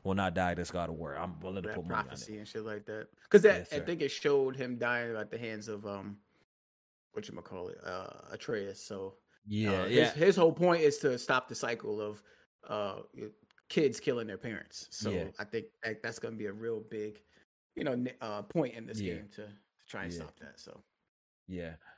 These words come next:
Speaker 1: Um, so yeah, I
Speaker 2: Um,
Speaker 1: don't, I don't believe that's gonna happen. But, um, to answer his, um, other, other part of his question with the nominees, what do you think is gonna be
Speaker 2: Mm-hmm.
Speaker 1: top five so far?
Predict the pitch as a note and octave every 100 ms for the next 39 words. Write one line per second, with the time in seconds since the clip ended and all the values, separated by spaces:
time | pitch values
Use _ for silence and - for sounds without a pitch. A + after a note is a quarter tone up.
0 | _ - G2 G2 F#2+ F#2+ - G#2 F#2+ F#2+
1 | G2 A2 A2 G#2 G2+ F#2+ F#2+ F#2 - F#2+
2 | F#2 F2+ G#2 F#2+ G#2+ A2 G#2+ A2+ A2+ A#2+
3 | - C3+ C#3+ E3+ - E3 C3+ C#3 C3+ B2+
4 | C3+ B2+ B2 A2+ _ _ _ _ _ C3
5 | D#3 E3 - C3+ D#3+ - A#2+ G2+ F#2+ -
6 | A2+ G2+ - G#2+ A#2 C#2+ G#2 G#2 - G2+
7 | A2 A#2 A2 C3 C3+ G2+ A2 - G2 G2
8 | A2 G#2 A2 G#2 G#2 D3+ A2 G#2 A2+ G#2+
9 | - G2+ F#2 A2 B2 G2+ G2